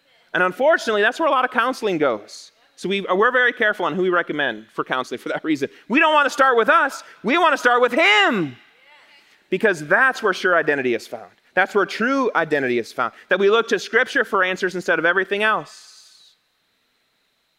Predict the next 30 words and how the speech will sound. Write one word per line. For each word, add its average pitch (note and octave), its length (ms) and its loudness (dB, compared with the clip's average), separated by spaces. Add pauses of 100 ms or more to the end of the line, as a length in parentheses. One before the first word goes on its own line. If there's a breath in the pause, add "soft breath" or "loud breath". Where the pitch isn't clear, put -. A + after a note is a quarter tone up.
(140)
The B2 60 -6
best F3+ 440 -2
place C3+ 280 -4
to B2 100 -12
start - 320 -6
when A#2+ 80 -10
it - 80 -16
comes B2+ 240 -8
to A#2+ 100 -10
our A2 80 -4
identity G#2+ 460 -14 (800)
is B2+ 120 -14
in B2 80 -8
Christ. - 640 -14 (920)
And C3 100 -10
so E3 100 -4
what F3+ 160 0
this F#3+ 180 -4
means D#3 320 -6
for - 180 -4
us C#3 240 -4
personally, C3 380 -8
I B2 40 -4
was B2+ 80 -10
thinking E3 180 -6
about C3+ 180 -4
even D3 160 -6
just C#3+ 140 -8
myself D3 520 -6
personally, - 440 -14